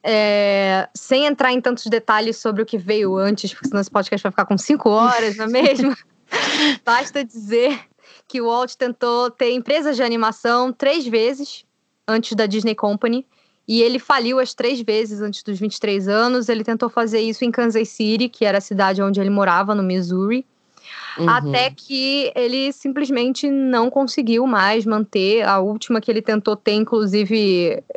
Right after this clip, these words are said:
Speaker 1: ele dormia lá dentro, ele não tinha dinheiro nem pra comer, então ele buscava comida na lata de lixo, sabe? Era negócios assim mesmo.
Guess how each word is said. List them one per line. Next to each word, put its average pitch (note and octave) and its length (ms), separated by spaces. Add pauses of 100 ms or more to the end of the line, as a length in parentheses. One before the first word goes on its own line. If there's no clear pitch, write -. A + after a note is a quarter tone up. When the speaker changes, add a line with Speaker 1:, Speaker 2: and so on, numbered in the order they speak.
Speaker 1:
ele G3 280
dormia G#3+ 500
lá A3+ 120
dentro, G3+ 840
ele F#3+ 140
não G3 140
tinha G#3 160
dinheiro G#3 320
nem G#3 120
pra A#3+ 120
comer, A3 480
então G3+ 600
ele F#3 640 (100)
buscava G3 500
comida G#3 300
na G#3+ 140
lata G3+ 200
de G#3 120
lixo, A3 380
sabe? G3 220
Era F#3 80
negócios G3 480
assim A#3+ 360
mesmo. F3 420